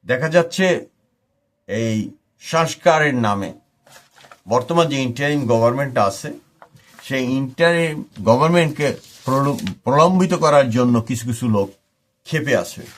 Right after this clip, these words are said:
বসে আছে, সারাক্ষণ ভিডিও বানিয়েই যাচ্ছে। এদের মধ্যে একজন অন্যতম হইল ভয়েস বাংলা, সারাক্ষণ নিউজ দিয়ে যাচ্ছে, মোস্তফা ফিরোজ, এবং তার সাথে আছে ব্যারিস্টার রেজ্জাকি।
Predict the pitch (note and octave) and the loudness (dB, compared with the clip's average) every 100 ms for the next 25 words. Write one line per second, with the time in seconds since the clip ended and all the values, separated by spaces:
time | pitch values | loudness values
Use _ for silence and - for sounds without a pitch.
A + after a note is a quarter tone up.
0 | - G2+ A#2 C#3 A2 - - - - - | -10 -4 -4 0 0 0 -10 -14 -16 -20
1 | - - C#3 D3 - C#3 A#2 A2 C3+ A#2 | -12 -2 0 0 -4 -6 -4 -2 -2 -2
2 | A2+ A#2+ A#2+ A2 F2+ - - _ _ - | 0 0 0 -2 -4 -8 -20 _ _ -20
3 | _ _ - _ _ - A#2+ E3+ F#3 F3 | _ _ -20 _ _ -2 4 6 6 4
4 | F#3 E3+ G2+ - - A2+ B2+ D#3+ D3+ B2+ | 4 4 0 -8 -4 -2 0 -2 -2 -6
5 | - _ A2+ B2 D3+ D#3 D3+ D3 C#3+ C#3 | -10 _ -4 -2 -2 0 2 2 2 2
6 | A#2 C3 C3+ C#3 C3+ C3+ D#3 A#3 _ _ | 4 4 4 2 4 4 4 0 _ _
7 | _ _ _ _ _ - A#2 C3 C3 D3+ | _ _ _ _ _ -6 -2 0 0 -4
8 | C3 C3 C3 A#2+ C#3 C3 B2+ - D#3+ - | -2 0 0 -2 -2 -2 -2 -4 -10 -12
9 | _ _ _ _ _ _ _ _ A2 A#2+ | _ _ _ _ _ _ _ _ -6 -6
10 | D3 D3 B2 C3 C#3+ E3+ - _ _ _ | 2 2 4 0 -2 -4 -10 _ _ _
11 | _ - G#2 A2 G#2+ - _ - A#2+ A#2 | _ -6 -4 -2 -4 -8 _ -4 -4 -2
12 | C3 B2 G#2+ A2+ G2 G2+ G2+ - G#2 G2 | 0 2 0 -2 -4 -4 -4 -6 -4 -4
13 | G2 A#2+ A#2+ F#3+ D4 | -2 -2 -2 -4 -8